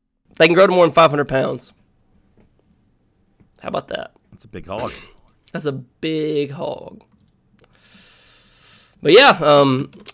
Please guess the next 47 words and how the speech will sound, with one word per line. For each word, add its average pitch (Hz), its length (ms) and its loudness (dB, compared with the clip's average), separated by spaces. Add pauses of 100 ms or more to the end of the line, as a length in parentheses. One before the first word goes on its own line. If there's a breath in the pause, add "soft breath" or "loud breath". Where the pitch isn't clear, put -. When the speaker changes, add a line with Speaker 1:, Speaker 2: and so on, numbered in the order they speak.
(160)
Speaker 1:
Zion 170 300 8
Williamson 175 420 4
makes 165 220 4
his 143 100 -4
N 156 100 4
B 156 120 2
A 151 100 6
debut 147 360 4
tonight. 147 360 2 (480)
Speaker 2:
Yeah, 220 200 -4
I 202 40 0
talked 233 240 -2
about 226 100 0
that 220 100 0
on 208 40 -2
the 202 80 -4
radio 202 280 -2
today, 160 300 -4
and, 160 120 -6
uh, 160 140 -2
nobody 165 380 -4
that 151 120 -6
I 156 60 -2
do 151 120 -10
the 151 100 -12
show 180 200 -6
with 151 200 -4
cared. 107 320 -6
Do 95 80 -18
you 131 120 -8
care? 208 360 -4
I 120 100 -6
tweeted 151 300 -8
it 143 80 -6
out, 170 220 -2
and 123 80 -12
everyone 135 240 -6
said, 123 240 -8
"Don't 117 220 -8
care." 160 280 -6
So 123 240 -10
how 135 120 -8
do 147 80 -10
you 180 120 -10
feel 131 200 -10
about 92 260 -12
it? - 80 -20